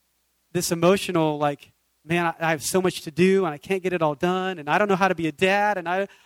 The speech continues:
I don't know what I'm gonna do when I go to Hope Covenant Church. All these people are gonna be looking at me. What do I say?" And then I, you know, like, there's moments when I, there's days when I woke up and I, and it just was about three days ago, and I, all I could think was, Lord, I,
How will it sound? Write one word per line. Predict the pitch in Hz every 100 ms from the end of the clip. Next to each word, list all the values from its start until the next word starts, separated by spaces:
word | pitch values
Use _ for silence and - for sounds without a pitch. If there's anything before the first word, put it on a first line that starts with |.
| _
I | 185
don't | 196
know | 196 190
what | 190 190 208
I'm |
gonna | 202 175
do | 175 202
when | 170
I |
go | 160 170
to |
Hope | 165 196
Covenant | - 170 156
Church. | - 214 214 -
All | 180
these | 160 -
people | 220 208
are | 190
gonna | 170
be | 165
looking | 240 220 208
at | 208
me. | 220
What | 214
do | 165
I |
say?" | 165 - 269 262
And | 226 202
then | 202
I, | 190 - _ _ _ _ -
you | 170
know, | 175
like, | 175 165 _ _ _ _ _ _ _ _ _ _ _ _ _ _
there's | 214 208
moments | 185 220 240 -
when | 190
I, | 170
there's | 170 165
days | 185 185
when | 175
I | 170
woke | 170 -
up | 208 180
and | 160
I, | 147 - _ _ _
and | 165 170
it | 165
just | 185 185
was |
about | 170 170 -
three | 196
days | 214 220
ago, | 160 156
and | 156
I, | 160 -
all | 165 196
I | 202
could | 190
think | 208 180
was, | 147
Lord, | 185 196
I, | 175